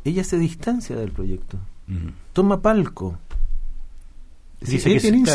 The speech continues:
Speaker 1: insólito.
Speaker 3: dice que se debió haber partido por otro proyecto y s-, y mantiene la tramitación de este. Sí, es muy extraño eso.
Speaker 1: Ahora hay que ver también, para no dar, porque nos quedamos en las palabras, para ser justo, a veces a uno se le salen estas cosas,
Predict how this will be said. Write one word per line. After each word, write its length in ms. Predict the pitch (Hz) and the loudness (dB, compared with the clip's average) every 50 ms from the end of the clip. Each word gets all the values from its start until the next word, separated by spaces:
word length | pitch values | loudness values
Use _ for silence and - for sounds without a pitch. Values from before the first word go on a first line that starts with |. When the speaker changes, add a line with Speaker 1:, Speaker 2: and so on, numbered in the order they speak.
| 117 110 | 4 4
Speaker 1:
insólito. 100 | 104 170 | 2 2
Speaker 3:
dice 180 | 120 95 - 101 | 2 2 2 2
que 100 | - 110 | 0 0
se 140 | - 120 | 0 0
debió 220 | 113 110 113 127 139 | 0 2 4 4 4
haber 100 | 139 - | 4 4
partido 320 | - 117 104 - 143 147 127 | 2 0 2 4 2 4 4
por 140 | 139 156 | 4 4
otro 220 | 208 214 226 220 202 | 4 4 4 2 2
proyecto 580 | 202 208 190 175 120 - - - 156 175 190 - - - - - | 2 2 2 2 0 0 -2 -6 -6 -6 -6 -8 -14 -18 -12 -6
y 220 | - 123 123 123 | -4 -2 0 -2
s-, 280 | 117 - - - - 185 | -2 -4 -6 -8 -2 2
y 40 | 143 | 4
mantiene 420 | 135 143 135 - 196 196 202 220 | 4 4 4 4 4 4 6 8
la 120 | 214 190 185 | 8 6 6
tramitación 480 | 175 175 170 170 165 156 - 202 208 | 6 4 2 2 0 -2 -4 -4 -4
de 100 | 226 302 | -4 -4
este. 280 | - - - 104 92 - - | -6 -6 -6 -6 -6 -6 -8
Sí, 100 | - 147 | -10 -8
es 80 | 123 | -8
muy 220 | 170 175 160 180 180 | -4 0 0 2 2
extraño 400 | 156 - 220 226 196 135 101 90 | 0 0 -2 0 0 0 0 -2
eso. 160 | 85 - - - - - - - - - - - - - - | -4 -8 -12 -16 -16 -14 -14 -14 -14 -16 -18 -20 -16 -4 6
Speaker 1:
Ahora 220 | 113 143 139 107 | 6 6 6 6
hay 100 | 107 107 | 2 0
que 220 | 104 117 113 110 | 0 -2 0 2
ver 240 | 107 110 113 110 - - - - - - - - | 2 2 0 0 -4 -10 -16 -18 -18 -20 -18 -8
también, 480 | - 110 101 92 92 101 101 104 117 113 - - - - | -4 -4 -4 -2 -2 -2 -2 -2 -4 -6 -8 -14 -14 -10
para 120 | - 82 80 | -8 -6 -4
no 160 | 87 92 92 | -4 -2 -2
dar, 160 | 101 101 - - - - | -2 -2 -4 -6 -10 -16
porque 160 | - 78 80 82 | -14 -10 -8 -8
nos 120 | 85 - | -8 -8
quedamos 360 | - 95 90 92 110 117 123 120 | -6 -4 -2 0 2 2 4 4
en 60 | 123 | 4
las 100 | 123 - | 2 4
palabras, 500 | - 151 156 160 151 147 143 139 135 107 | 4 6 8 10 10 10 10 8 6 4
para 80 | 107 | 0
ser 160 | - - 127 123 | -2 0 -2 -2
justo, 380 | - - 123 127 127 - 87 | 0 2 0 2 2 0 -4
a 20 | 82 | -4
veces 200 | 92 - - 78 | -4 -4 -4 -6
a 20 | |
uno 160 | 80 85 85 | -6 -6 -6
se 120 | - - 80 | -6 -6 -6
le 80 | 95 | -4
salen 320 | - - 240 226 226 220 208 | 2 4 6 6 6 4 2
estas 180 | 208 - 214 214 | 0 -2 -4 -4
cosas, 440 | - - 208 196 - - 190 190 | 0 -2 0 2 2 2 4 4